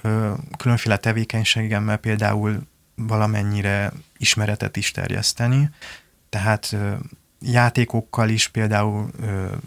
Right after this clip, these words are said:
bűvészkedéssel is, vagy a fejtörő rovatommal, amit csinálok, tehát próbálok belevinni, ö, mögöttes tartalmat, információt, főleg ismeretterjesztés, főleg tudományos ismeretterjesztéssel kapcsolatban.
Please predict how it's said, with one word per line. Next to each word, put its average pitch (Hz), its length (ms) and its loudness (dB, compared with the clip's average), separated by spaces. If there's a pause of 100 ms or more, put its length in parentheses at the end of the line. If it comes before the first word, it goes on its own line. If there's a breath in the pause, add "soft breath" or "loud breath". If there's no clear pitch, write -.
(240)
bűvészkedéssel 110 920 2
is, 107 380 -2 (720 soft breath)
vagy 101 180 4
a 95 280 0 (120)
fejtörő 110 500 4
rovatommal, 107 560 0
amit 104 220 -2
csinálok, 107 560 0
tehát 110 180 -2
próbálok 107 500 2
belevinni, 101 640 -2 (220)
ö, 117 80 -6 (540)
mögöttes 104 720 0 (200)
tartalmat, 110 600 2
információt, 104 800 -4
főleg 104 420 2
ismeretterjesztés, 101 880 -2
főleg 104 200 -4
tudományos 101 500 -4
ismeretterjesztéssel 107 1040 -6
kapcsolatban. 110 640 -4